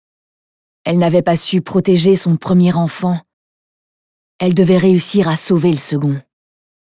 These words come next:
Elle continuait de poser les pieds sur les marches à un rythme régulier. Il en restait encore une petite centaine avant d'atteindre la plage.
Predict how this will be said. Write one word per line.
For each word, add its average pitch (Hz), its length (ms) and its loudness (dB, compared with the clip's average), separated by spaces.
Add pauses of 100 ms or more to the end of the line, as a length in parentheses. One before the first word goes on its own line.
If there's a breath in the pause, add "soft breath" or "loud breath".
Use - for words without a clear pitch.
(880)
Elle 185 140 2
continuait 214 480 4
de 196 80 4
poser 190 320 2
les 180 140 2
pieds 196 260 -2
sur 180 160 -2
les 175 120 0
marches 170 440 -4 (200)
à 170 80 -2
un 170 120 0
rythme 180 300 0
régulier. 165 640 0 (1040)
Il 196 120 2
en 190 60 2
restait 202 400 0
encore 185 360 0
une 180 120 4
petite - 380 -4
centaine 170 500 0
avant 151 260 -2
d'atteindre 160 460 -2
la 147 100 -4
plage. 139 440 -8